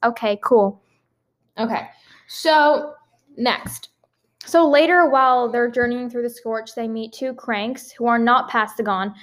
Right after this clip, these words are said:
Speaker 1: Let me explain. The Gone is when the cranks are driven into insanity, but Jorge and Brenda, who are those two cranks that they meet,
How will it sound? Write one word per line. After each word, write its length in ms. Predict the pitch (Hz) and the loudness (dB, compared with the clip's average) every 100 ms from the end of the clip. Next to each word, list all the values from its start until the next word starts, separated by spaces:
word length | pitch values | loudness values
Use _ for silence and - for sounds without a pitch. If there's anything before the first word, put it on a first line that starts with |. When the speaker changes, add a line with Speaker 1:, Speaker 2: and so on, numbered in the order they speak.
| _ | _
Speaker 1:
Let 80 | 233 | -2
me 80 | 233 | -2
explain. 400 | 226 226 185 180 - _ | -2 -6 -16 -16 -18 _
The 80 | 254 | 0
Gone 340 | 240 262 269 285 | 2 4 2 4
is 420 | 240 233 226 226 | 4 6 4 0
when 520 | 226 226 220 214 202 202 | 0 0 0 -2 -6 -4
the 580 | 220 202 185 180 - 208 - | 0 0 0 -4 -10 -14 -8
cranks 360 | 247 226 226 | -4 -2 0
are 100 | 226 | -2
driven 360 | 220 220 208 208 | 0 0 -2 -6
into 200 | 208 214 208 | -8 -6 -6
insanity, 600 | 214 226 220 220 220 214 | -6 -4 -2 0 0 0
but 200 | 214 - | -2 -2
Jorge 460 | - 277 285 262 | 4 4 4 0
and 140 | 247 226 | 0 0
Brenda, 380 | 220 233 294 302 | 0 0 -2 -2
who 160 | - | -4
are 100 | 233 | -4
those 240 | 220 226 - | -2 -4 -4
two 160 | 269 | -10
cranks 400 | 254 - 233 262 | -8 -6 -6 -6
that 160 | 233 226 | -12 -10
they 80 | 214 | -8
meet, 300 | 208 277 | -4 -4